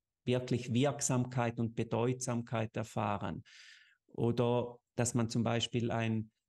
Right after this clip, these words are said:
äh, Lernatelier macht, wo, wo sie selber entscheiden, heute arbeite ich an Mathematik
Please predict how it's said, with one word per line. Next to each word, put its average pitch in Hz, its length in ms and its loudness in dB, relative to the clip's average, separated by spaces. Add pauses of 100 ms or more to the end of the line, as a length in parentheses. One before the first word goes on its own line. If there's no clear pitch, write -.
(160)
äh, 110 400 2
Lernatelier 123 1040 0
macht, 113 380 -4
wo, 110 220 -6
wo 110 120 0
sie 113 140 -2
selber 120 460 0
entscheiden, 113 640 -2
heute 113 340 -2
arbeite 110 400 -4
ich - 140 -8
an 110 100 2
Mathematik 110 920 0